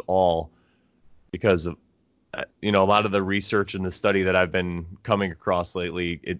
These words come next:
it seems that there are two people in each person, like, the right and left sides of the brain. They've done these <laughs> experiments where they can isolate them and, like, they'll give different answers when they ask questions, like, "Do you like ice cream or do you like this flavor?" And, like, the left side of the brain says <laughs> one thing and the right side says other.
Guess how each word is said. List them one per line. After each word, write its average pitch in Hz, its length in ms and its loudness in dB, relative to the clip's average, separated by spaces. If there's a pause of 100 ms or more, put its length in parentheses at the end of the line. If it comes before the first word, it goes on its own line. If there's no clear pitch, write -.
it 92 140 -8
seems 127 300 2
that 98 120 6
there 92 160 0
are 107 200 4
two 95 600 0 (840)
people 107 460 2
in 101 180 0
each 98 240 -2
person, 104 340 2
like, 87 160 -2
the 92 100 0
right 92 300 2
and 90 140 -2
left 92 160 0
sides 92 320 0
of 90 40 -6
the 90 60 -2
brain. 85 400 -2
They've 90 140 0
done 95 160 2
these 95 180 -2
<laughs> 107 60 -2
experiments 107 600 2
where 101 120 2
they 87 100 2
can 82 180 0
isolate 113 540 0
them 139 240 -2
and, 98 140 -2
like, 87 280 2 (280)
they'll 117 120 8
give 104 240 2
different 110 360 2
answers 98 440 0
when 101 140 0
they 95 120 0
ask 92 280 -2
questions, 101 460 -4
like, 98 160 0
"Do 104 80 -4
you 104 100 -2
like 127 160 2
ice 175 220 0
cream 92 360 -2
or 90 60 0
do 98 60 -2
you 117 100 2
like 127 160 2
this - 180 -2
flavor?" 95 360 2
And, 87 80 -4
like, 87 160 2
the 90 100 -2
left 90 180 -2
side 92 200 0
of 90 40 -4
the 95 60 -2
brain 92 260 0
says 92 220 -4
<laughs> - 0 -
one 110 220 0
thing 113 260 0
and 107 100 -2
the 107 60 0
right 98 220 0
side 104 260 0
says 92 180 -4
other. 120 320 0